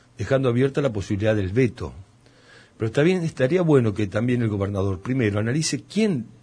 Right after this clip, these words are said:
envió ese pliego. ¿Quién envió ese pliego?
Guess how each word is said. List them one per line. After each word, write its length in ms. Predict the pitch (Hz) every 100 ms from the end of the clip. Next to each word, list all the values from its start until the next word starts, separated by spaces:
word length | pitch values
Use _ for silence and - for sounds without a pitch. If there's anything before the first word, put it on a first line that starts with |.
| -
envió 520 | 107 104 120 104 101
ese 240 | 98 - 92
pliego. 520 | 87 90 80 76 76 - _ _ _ _ _ _ _ -
¿Quién 260 | 190 240 160
envió 240 | 113 117
ese 160 | - 87
pliego? 480 | 92 85 73 71